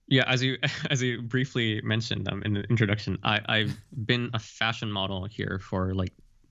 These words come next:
I'm, I'm twenty-eight, but, like, twenty years, I've been doing it since I was a kid. And, you know, I, I'm not that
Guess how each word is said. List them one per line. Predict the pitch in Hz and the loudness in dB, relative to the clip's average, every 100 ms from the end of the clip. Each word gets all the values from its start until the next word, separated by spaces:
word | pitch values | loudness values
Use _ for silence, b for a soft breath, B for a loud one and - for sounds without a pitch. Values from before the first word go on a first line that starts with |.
| _ _ _ - | _ _ _ 0
I'm, | 120 131 | 2 2
I'm | 131 131 | -2 2
twenty-eight, | 147 131 107 98 - | 2 4 2 0 -4
but, | 107 98 - | 0 0 0
like, | 90 92 | -4 -2
twenty | 113 98 | 0 2
years, | 95 92 | 0 0
I've | 107 | 0
been | 101 101 | 0 0
doing | 101 | -2
it | 92 | -4
since | - 95 | -4 -4
I | |
was | 90 | -4
a | |
kid. | 87 95 98 120 B B B B - | -2 -2 -2 -10 B B B B -4
And, | 101 - | -2 2
you | 127 | 2
know, | 117 | 4
I, | 120 | 2
I'm | 127 | 0
not | 131 117 104 | 0 -2 -4
that | 101 98 | -2 -2